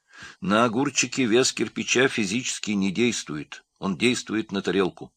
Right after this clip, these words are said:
Но вес кирпича действует огурчикам на нервы. Они завидуют кирпичу, что он такой тяжёлый.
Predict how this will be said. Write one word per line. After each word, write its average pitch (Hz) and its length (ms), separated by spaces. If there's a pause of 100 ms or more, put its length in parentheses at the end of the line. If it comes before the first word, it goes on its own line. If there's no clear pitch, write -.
(320)
Но 127 220
вес 139 320
кирпича 127 540
действует 123 640
огурчикам 117 680
на 110 80
нервы. 98 460 (340)
Они 123 260
завидуют 139 600
кирпичу, 131 500
что - 200
он 117 100
такой 117 260
тяжёлый. 110 640